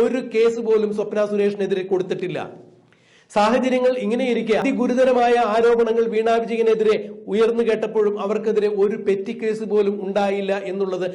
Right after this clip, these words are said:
ഏറെ ശ്രദ്ധേയം തന്നെയാണ്. എന്നാൽ മയക്കുമരുന്ന് ലോബിയുമായി ബന്ധപ്പെട്ട് സാമ്പത്തിക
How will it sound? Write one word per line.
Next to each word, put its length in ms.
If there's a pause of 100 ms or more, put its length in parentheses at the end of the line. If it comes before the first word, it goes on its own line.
(160)
ഏറെ 260
ശ്രദ്ധേയം 520
തന്നെയാണ്. 380 (120)
എന്നാൽ 240 (220)
മയക്കുമരുന്ന് 680
ലോബിയുമായി 480
ബന്ധപ്പെട്ട് 500
സാമ്പത്തിക 540